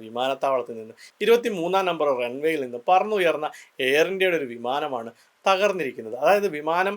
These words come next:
ആ, പറന്നു, അതിനുശേഷം രണ്ട് മിനിറ്റിന് ശേഷം ആ വിമാനം കത്തിയമരുന്നൊരു കാഴ്ചയാണ് നമ്മൾ കാണുന്നത്. തീർച്ചയായിട്ടും ഒരു വലിയ വിഷമം ഉണ്ടാക്കുന്ന ഒരു കാഴ്ചയാണ്. ഇരുന്നൂറ്റി നാൽപത്തിരണ്ട് പേരുമായിട്ട് യാത്ര ചെയ്ത ആ ഒരു വിമാനം, ആ ഒരു ബോയിങ് വിമാനം തകർന്നു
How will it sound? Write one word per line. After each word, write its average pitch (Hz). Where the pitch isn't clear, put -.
ആ, -
പറന്നു, 151
അതിനുശേഷം 147
രണ്ട് 151
മിനിറ്റിന് 143
ശേഷം 127
ആ -
വിമാനം 131
കത്തിയമരുന്നൊരു 151
കാഴ്ചയാണ് 120
നമ്മൾ 120
കാണുന്നത്. 120
തീർച്ചയായിട്ടും 165
ഒരു 156
വലിയ 139
വിഷമം 160
ഉണ്ടാക്കുന്ന 123
ഒരു 110
കാഴ്ചയാണ്. 117
ഇരുന്നൂറ്റി 147
നാൽപത്തിരണ്ട് 143
പേരുമായിട്ട് 143
യാത്ര 117
ചെയ്ത 127
ആ 151
ഒരു 135
വിമാനം, 120
ആ 135
ഒരു 123
ബോയിങ് 120
വിമാനം 113
തകർന്നു 151